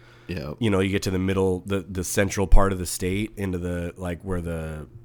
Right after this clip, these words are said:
Speaker 2: the sawtooths and
Speaker 1: Yep.
Speaker 2: even farther up north by Salmon, and you start getting into the Rocky Range and stuff. Like, there's just a lot of rough country
Speaker 1: Yeah.
Speaker 2: in the
Speaker 1: I've been up
Speaker 2: state.
Speaker 1: in the
Speaker 2: And so
Speaker 1: Nez.
Speaker 2: that kinda helps deter a little bit of that, I would think.
Speaker 1: Yeah.
Speaker 2: But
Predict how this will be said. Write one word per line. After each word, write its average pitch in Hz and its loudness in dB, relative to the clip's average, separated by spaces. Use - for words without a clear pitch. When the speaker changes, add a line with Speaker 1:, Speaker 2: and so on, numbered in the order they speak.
Speaker 2:
the 82 -10
sawtooths 107 0
and 82 0
Speaker 1:
Yep. - -8
Speaker 2:
even 101 -4
farther 95 0
up 87 -4
north 95 -2
by - -2
Salmon, 98 0
and 90 -2
you 87 -4
start 92 -4
getting 95 -4
into 90 -4
the 87 -4
Rocky 90 -4
Range 104 -2
and 98 -8
stuff. 107 -6
Like, 95 -4
there's 104 -4
just 127 -4
a - -2
lot 110 2
of 87 -2
rough 95 0
country 90 -2
Speaker 1:
Yeah. 71 -4
Speaker 2:
in 101 0
the 92 0
Speaker 1:
I've 107 2
been 139 4
up 104 4
Speaker 2:
state. 101 2
Speaker 1:
in 82 0
the 78 -4
Speaker 2:
And 82 0
so 85 2
Speaker 1:
Nez. 95 2
Speaker 2:
that 104 -2
kinda 151 6
helps 143 2
deter 127 0
a 120 -4
little 127 2
bit 135 0
of 131 -2
that, 135 -2
I 143 -2
would 143 0
think. 147 -2
Speaker 1:
Yeah. 71 -6
Speaker 2:
But 92 -4